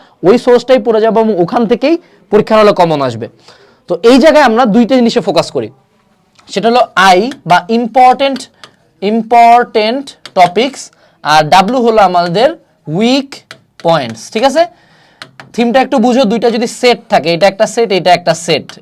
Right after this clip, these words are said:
এটা হলো আই সেট, এটা হলো ডাব্লিউ সেট, দুটার মধ্যে কমন একটা স-, এরিয়া আছে। এটা কি? আই কমন ডাব্লিউ, আমরা তো সেট সবাই পড়ছি, তাই না?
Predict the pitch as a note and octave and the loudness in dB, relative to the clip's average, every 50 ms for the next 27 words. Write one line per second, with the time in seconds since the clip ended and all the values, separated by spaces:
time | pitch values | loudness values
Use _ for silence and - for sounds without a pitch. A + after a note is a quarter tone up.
0 | - D3 D#3+ E3+ F3 F3+ F3 - D#3+ F3 F#3 G3+ G3 G3+ - A#3 B3 D4 - - | -14 -8 -6 -4 0 0 0 0 2 0 0 0 -2 -4 -4 -2 -2 -2 -2 -4
1 | E3 E3 D#3 D#3 D#3+ D#3 D#3 D#3 D#3 D3+ D3 - - B2 G#2 _ - - _ _ | -6 -6 -4 -4 0 2 2 2 0 -2 -6 -6 -8 -10 -10 _ -20 -20 _ _
2 | - - D3 F#3 G3 A#3+ A#3+ A#3 A#3+ A3+ B3+ - - A3+ A3 G#3+ A3 A3 G#3+ G3 | -16 -10 -6 -2 0 2 2 2 2 0 -2 -2 2 0 2 2 2 0 0 -2
3 | G3+ - F3 - - - _ _ _ - F3+ F3+ F3+ F#3 D#3+ D3+ D3+ - - - | -2 -4 -8 -8 -8 -20 _ _ _ -4 -2 0 2 2 2 2 0 -2 -4 -12
4 | - - D3+ F#3 E3 F3 A#3+ C#4+ F4 F4+ - _ _ _ _ _ - D#3+ F3 F3+ | -12 -8 -8 -8 -6 -2 0 0 0 -2 -4 _ _ _ _ _ -4 -2 0 2
5 | F#3 A#3 A3 - G3 F#3 E3+ E3 D#3+ D#3 C#3+ C#3 C#3+ D3 F3+ F#3 G#3 G3 - - | 2 0 0 -2 -2 -2 0 0 2 0 2 2 2 0 0 -2 -6 -6 -4 -4
6 | G#3 F#3+ - - - F3 D#3+ D#3+ D3+ - - D#3 C3 - C3 A#2+ E3+ A3+ D#4+ - | -4 -4 -4 -4 -4 0 0 0 0 0 -4 -10 -8 -8 -6 -4 -2 0 0 -2